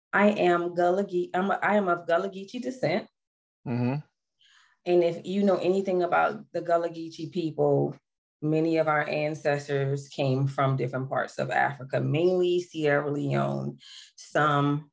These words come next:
Speaker 1: like, um, some of my ancestors came from Dahomey, also known today as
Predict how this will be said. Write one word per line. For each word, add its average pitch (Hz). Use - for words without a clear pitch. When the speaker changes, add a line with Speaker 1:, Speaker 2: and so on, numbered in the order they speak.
Speaker 1:
like, 139
um, 143
some 147
of 143
my 143
ancestors 139
came 131
from 135
Dahomey, 139
also 143
known 139
today 135
as 139